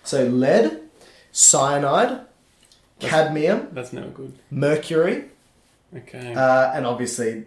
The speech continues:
Speaker 1: the addictive nicotine. Now, again, you
Speaker 2: But nic-,
Speaker 1: probably
Speaker 2: but, but nicotine on its own is relatively safe, right?
Speaker 1: It is relatively safe. Again, addictive properties, but relatively safe.
Speaker 2: So it will have a physiological response.
Speaker 1: Yes.
Speaker 2: But all the detriment that comes from smoking is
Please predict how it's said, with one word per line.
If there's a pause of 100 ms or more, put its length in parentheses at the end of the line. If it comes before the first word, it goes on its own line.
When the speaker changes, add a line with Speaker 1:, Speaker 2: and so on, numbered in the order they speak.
(100)
Speaker 1:
the
addictive
nicotine.
Now, (160)
again, (880)
you
Speaker 2:
But
nic-,
Speaker 1:
probably
Speaker 2:
but,
but
nicotine
on
its
own
is
relatively
safe,
right? (340)
Speaker 1:
It
is
relatively
safe.
Again, (160)
addictive
properties, (100)
but
relatively
safe.
Speaker 2:
So
it
will
have
a
physiological
response.
Speaker 1:
Yes.
Speaker 2:
But
all
the
detriment
that
comes
from
smoking
is